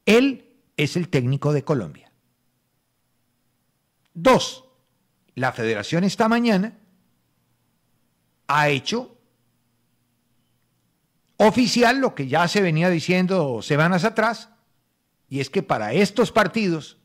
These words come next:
de inmediato cumplimiento, que le generarán a la Federación Colombiana de Fútbol una importante entrada económica,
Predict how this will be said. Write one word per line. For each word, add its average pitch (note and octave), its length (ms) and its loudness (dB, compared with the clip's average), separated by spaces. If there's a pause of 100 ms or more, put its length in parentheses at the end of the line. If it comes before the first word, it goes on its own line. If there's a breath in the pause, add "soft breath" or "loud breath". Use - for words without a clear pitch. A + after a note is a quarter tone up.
(120)
de D#3 140 -4
inmediato D3 600 0
cumplimiento, G3+ 800 -2 (580)
que F3 160 0
le E3+ 200 0
generarán F3 1040 4 (140)
a C3+ 100 -4
la C#3 120 0
Federación C3+ 440 -2
Colombiana D#3+ 420 -2
de D3 80 -2
Fútbol D#3 360 0 (280 loud breath)
una G#3+ 160 4
importante A3 840 4
entrada E3+ 380 4
económica, B2+ 840 -2